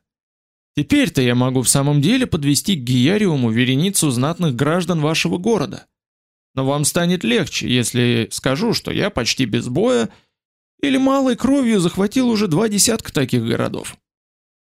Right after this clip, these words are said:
Легат ухватился в отчаянии за волосы, рванул, безумными глазами посмотрел на пучки волос в кулаках.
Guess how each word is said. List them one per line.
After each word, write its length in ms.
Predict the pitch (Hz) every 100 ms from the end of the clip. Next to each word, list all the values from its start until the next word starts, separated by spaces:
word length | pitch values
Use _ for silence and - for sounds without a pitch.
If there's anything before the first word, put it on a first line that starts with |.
| _ _ _ _ _ -
Легат 460 | 127 120 156 202
ухватился 560 | 165 139 135 180 170 139
в 60 |
отчаянии 580 | 127 - - 156 143 131
за 160 | 113 110
волосы, 540 | 120 147 135 - 120 - _ _ -
рванул, 640 | 143 165 165 170 165 - -
безумными 640 | 127 139 135 190 180 165
глазами 480 | 139 151 139 170 151
посмотрел 560 | - - 135 165 170
на 80 | 147
пучки 340 | 131 135 - 151
волос 360 | 139 147 143
в 80 | -
кулаках. 600 | - 135 147 - -